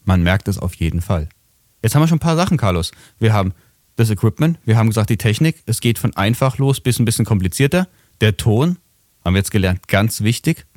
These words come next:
vielleicht vernachläss-, vernachlässigt man das am Anfang. Und jetzt muss ich mir aber auch überlegen,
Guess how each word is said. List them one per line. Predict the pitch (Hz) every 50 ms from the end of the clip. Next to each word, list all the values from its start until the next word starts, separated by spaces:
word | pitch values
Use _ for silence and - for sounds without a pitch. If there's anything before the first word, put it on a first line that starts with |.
| _ _
vielleicht | - 110 104 107 - -
vernachläss-, | 104 95 92 82 92 - - - - 131 135 123 - - _ _ _ _
vernachlässigt | - - 123 123 123 - 143 123 127 - 147 - -
man | 135 139
das | 139 147 143
am | 101 98
Anfang. | - 107 131 - - 160 180 - _ _ _ _ _ _ _ _ _ _ _ _ _
Und | - 147 131
jetzt | 123 139 -
muss | 160 151 143
ich |
mir | 160 135
aber | 131 117
auch | 127 127
überlegen, | 131 123 117 120 127 135